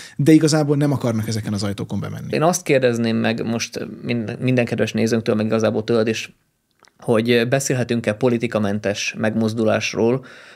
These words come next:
Speaker 2: olyan személyek kapcsán,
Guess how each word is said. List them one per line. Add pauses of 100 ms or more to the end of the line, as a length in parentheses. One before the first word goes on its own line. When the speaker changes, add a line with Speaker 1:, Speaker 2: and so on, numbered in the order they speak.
(180)
Speaker 2:
olyan (220)
személyek (180)
kapcsán,